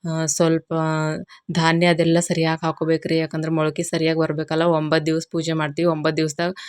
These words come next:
ಆ, ಚಲೋ ಮೊಳಕೆ ಬರ್ತಾವ. ಅದ್ರ ಕಡೆಯಿಂದ ಚಲೋ ಮಣ್ಣು, ಮದ್ನ ಎಲ್ಲ ಸರಿಯಾಗಿ ಎರಡು, ಆ, ಸರಿಯಾಗಿ, ಸರಿ ಪ್ರಮಾಣದಾಗ ತಗೊಂಡು, ಆ, ಹಾಕೋಬೇಕ್ರಿ. ಸರಿಯಾಗಿ ಮೊಳಕೆ ಬರ್ತಾವ. ಎರಡು ಸರಿ ಪ್ರಮಾಣದಾಗ ಚಲೋ ಕರೆಕ್ಟ್ ಅವೆಲ್ಲ ನೋಡಿ ಹಾಕೋಬೇಕು. ಇದು,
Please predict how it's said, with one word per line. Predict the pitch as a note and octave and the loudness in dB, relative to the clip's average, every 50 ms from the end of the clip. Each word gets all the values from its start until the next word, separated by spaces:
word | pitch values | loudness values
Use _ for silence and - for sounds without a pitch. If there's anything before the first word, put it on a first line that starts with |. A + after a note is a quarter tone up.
| - - - _ - | -16 -18 -12 _ -4
ಆ, | E3 D#3 D#3 | -2 -2 -2
ಚಲೋ | D#3 - - F3+ D#3 D#3 D#3+ E3+ F3+ | -2 -2 -2 0 4 6 6 8 8
ಮೊಳಕೆ | F3+ F3 D#3+ D#3 D3+ - E3 | 8 6 4 2 2 0 0
ಬರ್ತಾವ. | D#3 D#3 D#3 - E3+ F3 F3+ | 0 0 0 0 0 0 0
ಅದ್ರ | D#3+ D#3+ | 0 0
ಕಡೆಯಿಂದ | D3+ - E3+ E3 D#3+ E3 D#3+ D#3 E3 E3 E3 E3 - - | -2 -2 -2 0 0 0 0 0 2 2 2 0 0 -2
ಚಲೋ | E3+ D#3+ D#3+ E3 E3 | 0 2 2 2 4
ಮಣ್ಣು, | E3 D#3+ D#3 D#3+ D#3+ D#3+ E3 | 2 2 2 0 0 0 0
ಮದ್ನ | E3+ E3 E3 D#3 D3+ D#3 | 2 2 2 2 2 0
ಎಲ್ಲ | E3 E3 D#3+ D#3 D#3 D#3+ | 0 2 2 2 2 0
ಸರಿಯಾಗಿ | E3+ E3 - D#3+ D#3+ D#3 D#3+ D#3 D#3+ D#3+ E3 E3 E3+ - - - - - - - _ | 0 0 0 0 0 2 4 4 4 4 4 2 0 -2 -4 -10 -14 -14 -14 -6 _
ಎರಡು, | F3 E3 E3 E3 F3 F#3 F#3+ F#3+ F#3 F#3 | 0 0 4 4 6 6 6 6 6 6
ಆ, | - E3 D#3+ D#3+ D#3+ D#3+ D#3+ | 4 4 4 4 4 2 2
ಸರಿಯಾಗಿ, | D#3 - - - - F3 E3 E3 D#3+ E3 - - - E3+ - | 0 -2 -4 -4 -4 -2 0 2 0 0 -2 -4 -8 -4 0
ಸರಿ | F3 E3 E3 E3 | 2 4 4 2
ಪ್ರಮಾಣದಾಗ | E3 - E3+ D#3+ D#3+ D#3+ D#3+ D3+ E3 E3 | 2 0 0 2 2 2 0 0 -2 -2
ತಗೊಂಡು, | D#3+ - D#3+ D3+ E3 D#3+ E3 E3 D#3+ F3 G3+ A#3+ - - - - - - - _ _ | -2 -2 -2 -2 0 0 0 2 2 2 2 2 -2 -6 -14 -18 -18 -18 -20 _ _
ಆ, | E3+ E3 | -4 0
ಹಾಕೋಬೇಕ್ರಿ. | E3 E3 E3 D#3+ - - D#3+ E3 E3 D#3+ - E3 E3+ F#3 G#3 B3+ - _ _ _ _ _ _ _ | 4 4 4 4 4 2 2 2 2 2 2 0 2 2 2 0 -2 _ _ _ _ _ _ _
ಸರಿಯಾಗಿ | - - - F3 D#3+ E3 E3+ E3+ E3+ E3 D#3 F3 G3 | -4 0 2 4 4 6 6 6 4 4 2 2 2
ಮೊಳಕೆ | G#3 F#3+ E3 D#3+ D#3+ - F3+ | 2 4 2 2 2 0 0
ಬರ್ತಾವ. | E3 D#3+ D#3+ D3+ D3 G#3 G3+ D3+ D#3+ F3+ - | 0 0 -2 -2 -2 0 0 0 0 0 0
ಎರಡು | - F3 D#3+ D#3+ D#3 E3+ | 0 0 0 2 0 0
ಸರಿ | E3 - E3 D#3+ E3 | 0 0 0 0 0
ಪ್ರಮಾಣದಾಗ | - - E3 D#3+ D#3 D#3 D#3 D#3 D#3 D#3 D#3 D#3+ E3+ | 0 -2 -2 0 0 0 0 2 2 2 2 2 0
ಚಲೋ | F3 - - E3+ D#3 D#3+ E3 E3 E3+ E3+ D#3+ | 0 -2 -2 0 2 4 4 4 4 2 2
ಕರೆಕ್ಟ್ | - D#3 D#3 D3 D3+ - | -2 -4 -6 -6 -6 -6
ಅವೆಲ್ಲ | D#3+ D#3+ D#3+ D#3 D#3 | -4 -2 -2 -2 -2
ನೋಡಿ | D#3 D3+ D3+ D#3 F3 | -2 -2 -2 0 0
ಹಾಕೋಬೇಕು. | E3+ D#3 - - D3 D#3 D3 D3+ F3+ F3+ | 0 -2 -2 -4 -6 -6 -2 -2 0 0
ಇದು, | E3+ D#3 D#3+ E3+ F#3 | 2 2 4 2 2